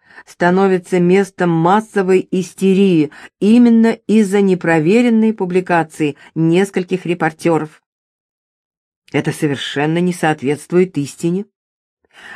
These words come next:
Почти все рапорты о фляпе публикуются крайне оперативно. Времени на их фабрикацию просто не остаётся. Случайные люди, отдалённые друг от друга на сотни миль,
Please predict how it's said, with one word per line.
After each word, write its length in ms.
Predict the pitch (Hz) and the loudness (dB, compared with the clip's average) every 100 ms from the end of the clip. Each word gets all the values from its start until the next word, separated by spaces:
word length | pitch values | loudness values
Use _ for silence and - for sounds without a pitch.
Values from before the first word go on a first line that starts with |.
| - - | -16 -4
Почти 420 | 196 - - 214 | -4 -2 0 0
все 360 | - - 233 | 0 0 2
рапорты 540 | 220 208 202 185 180 180 | 4 2 0 -4 -2 -4
о 200 | - 180 | 0 -4
фляпе 640 | - 165 175 160 180 180 _ - - | -2 0 0 0 -2 -4 _ -16 -4
публикуются 720 | 175 170 165 175 175 - 175 | 0 0 0 0 0 -2 -6
крайне 540 | 160 175 185 196 190 | -2 0 2 2 0
оперативно. 960 | - 180 175 180 180 156 151 151 156 - _ _ _ _ _ _ _ - - | -2 -4 0 -2 -2 -2 -2 -2 -6 -10 _ _ _ _ _ _ _ -20 -10
Времени 640 | 165 175 208 220 196 190 | -2 2 4 4 2 0
на 160 | 175 170 | 0 0
их 260 | 185 180 _ _ | 0 -2 _ _
фабрикацию 1000 | - 185 175 170 175 175 180 - 202 220 _ _ _ 175 156 | -2 0 2 0 2 0 -2 0 0 0 _ _ _ -6 -2
просто 420 | 170 175 175 185 | 0 0 0 0
не 220 | 180 170 | 2 2
остаётся. 760 | 170 175 180 185 220 240 - 180 _ _ _ _ _ - | 0 0 2 4 2 0 -12 -14 _ _ _ _ _ -20
Случайные 760 | - 147 170 208 208 208 190 185 | -8 -4 0 0 2 2 4 4
люди, 260 | 214 208 | 4 4
отдалённые 680 | 170 160 170 180 214 185 160 | 2 0 0 2 2 2 0
друг 280 | 151 190 196 | 2 0 0
от 120 | 160 | -4
друга 300 | 156 208 175 | 0 0 0
на 160 | 156 151 | -2 -4
сотни 540 | - 247 285 254 269 | -2 0 0 0 2
миль, 420 | 254 254 175 139 | 4 4 2 -2